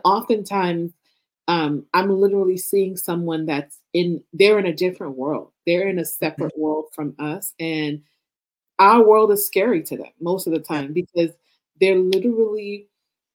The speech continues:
Speaker 1: and they're feeling alone in that world because it's not like, <clears throat> you know, the people that are coming to them often are coming with a pill or with a prayer or with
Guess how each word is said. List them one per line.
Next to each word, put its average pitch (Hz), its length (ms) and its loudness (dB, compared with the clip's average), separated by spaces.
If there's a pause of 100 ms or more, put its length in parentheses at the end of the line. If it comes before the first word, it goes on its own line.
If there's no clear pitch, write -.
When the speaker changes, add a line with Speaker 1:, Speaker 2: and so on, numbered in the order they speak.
(200)
Speaker 1:
and 202 180 0
they're 196 160 4
feeling 240 500 2
alone 160 640 -4
in 165 140 -6
that 156 220 -6
world 160 260 -2
because 180 400 0
it's 165 200 -8
not 170 260 -6
like, 170 320 -4 (100)
<clears throat> - 100 -20
you 233 500 2 (720)
know, 180 260 0
the 160 100 -2
people - 280 -6
that 170 140 -2
are 147 60 -6
coming 185 340 -12
to 180 100 -10
them 156 240 -8 (380)
often 175 280 0
are 151 80 -6
coming 165 460 -8 (220)
with 165 160 -4
a 160 60 -2
pill 175 460 0
or 147 340 -2
with 151 200 -4
a 131 40 -10
prayer 151 680 -2
or 151 140 -4
with 156 200 -2